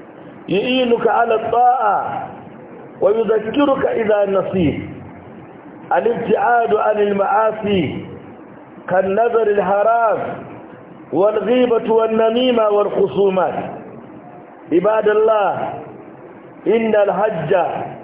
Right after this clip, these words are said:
ليس رحلة جسد فقط، بل هو رحلة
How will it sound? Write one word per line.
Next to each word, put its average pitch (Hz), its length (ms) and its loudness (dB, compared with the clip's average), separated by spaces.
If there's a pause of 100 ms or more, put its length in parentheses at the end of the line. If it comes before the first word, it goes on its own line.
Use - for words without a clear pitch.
(560)
ليس 226 420 2
رحلة 233 680 2 (240)
جسد 233 360 0 (260)
فقط، 240 340 0 (1080)
بل 208 180 0
هو 220 240 4
رحلة 226 460 2